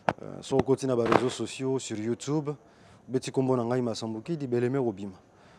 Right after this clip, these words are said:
Ok, na Facebook, na page officielle na ngai, Papa Samuel Masambuki, di omona Beleme ezali, okoki pe kolanda. Adresse ezali Mbandaka quarante, numéro ezoleka wana na se, vous pouvez toujours entrer en contact avec nous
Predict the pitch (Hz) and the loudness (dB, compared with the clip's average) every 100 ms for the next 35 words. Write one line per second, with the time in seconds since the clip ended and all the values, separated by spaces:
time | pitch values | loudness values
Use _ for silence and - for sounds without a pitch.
0 | - - 104 139 131 135 131 131 123 123 | -20 -18 -6 -2 0 2 0 0 -2 -2
1 | 117 131 120 - 117 139 127 117 131 165 | 2 2 0 -4 0 0 2 0 4 4
2 | 196 - - - - - - - 110 131 | 2 -6 -20 -20 -20 -20 -20 -12 -4 -2
3 | 127 117 131 123 - 117 113 165 160 156 | -2 -2 -2 -2 -4 -4 -4 -4 -4 -4
4 | 127 117 135 127 117 117 123 135 110 120 | -4 -2 -2 0 0 0 0 -2 -2 -2
5 | 190 127 151 175 147 123 110 95 - - | -2 0 2 4 4 4 0 -6 -14 -20
6 | - - - 110 113 127 135 123 120 131 | -20 -20 -12 -6 4 6 6 4 2 2
7 | 143 143 139 135 131 123 143 170 175 - | 4 2 4 2 2 2 2 0 -2 -4
8 | 127 127 131 147 127 135 120 117 127 139 | -2 2 6 8 8 6 6 4 4 4
9 | 123 - 135 131 120 110 120 120 120 113 | 0 0 -2 -2 -4 -2 0 -2 -2 -2
10 | 113 123 117 101 104 117 113 107 117 110 | -2 -2 -2 -4 -6 -6 -4 -4 -4 -4
11 | 131 | -4